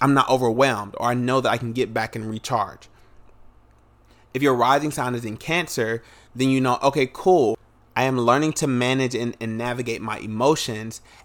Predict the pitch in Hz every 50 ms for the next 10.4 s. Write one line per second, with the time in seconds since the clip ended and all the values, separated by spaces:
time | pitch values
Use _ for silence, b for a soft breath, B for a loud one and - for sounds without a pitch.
0 | b b - 151 160 156 147 135 123 120 123 127 - - 120 117 117 123 135 131
1 | - 135 131 120 117 110 110 110 113 117 131 147 165 165 151 135 127 120 117 117
2 | - - 131 123 123 127 123 120 113 113 113 113 117 120 131 127 - - 127 120
3 | 120 - 123 113 104 104 101 101 107 113 117 127 135 143 147 143 139 135 135 131
4 | 127 120 - - - b b b b b b b - - - - 139 131 127 120
5 | 117 113 113 110 113 110 104 104 101 - _ _ _ _ _ _ - 113 - 139
6 | 143 131 127 117 120 110 113 123 139 147 147 143 139 139 135 131 127 - - -
7 | - - - 156 151 147 143 143 139 135 135 131 127 b b b b b 120 123
8 | 139 147 - - 131 143 131 131 127 - 151 156 143 107 98 92 110 - b b
9 | b b b 120 127 135 135 131 127 135 131 139 139 131 135 151 165 160 147 160
10 | 139 131 131 127 120 120 113 107